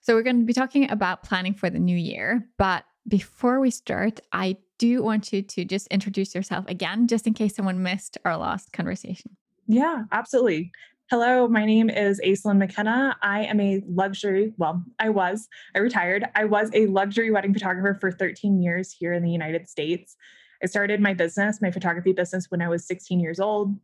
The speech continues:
Speaker 2: I grew it throughout high school, throughout college.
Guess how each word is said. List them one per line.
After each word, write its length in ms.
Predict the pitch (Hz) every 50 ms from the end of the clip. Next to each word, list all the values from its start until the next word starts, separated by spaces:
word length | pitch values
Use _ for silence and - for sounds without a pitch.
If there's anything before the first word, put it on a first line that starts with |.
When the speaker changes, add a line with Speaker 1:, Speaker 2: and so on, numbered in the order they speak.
| _ -
Speaker 2:
I 100 | - 185
grew 300 | 175 175 170 175 180 185
it 220 | 185 185 165 - - _ _ _ _ -
throughout 280 | - 190 175 156 - -
high 160 | - 269 277
school, 440 | 262 - - 262 254 247 240 233 226
throughout 300 | - 185 156 151 - -
college. 580 | - - 247 240 233 226 226 220 214 202 -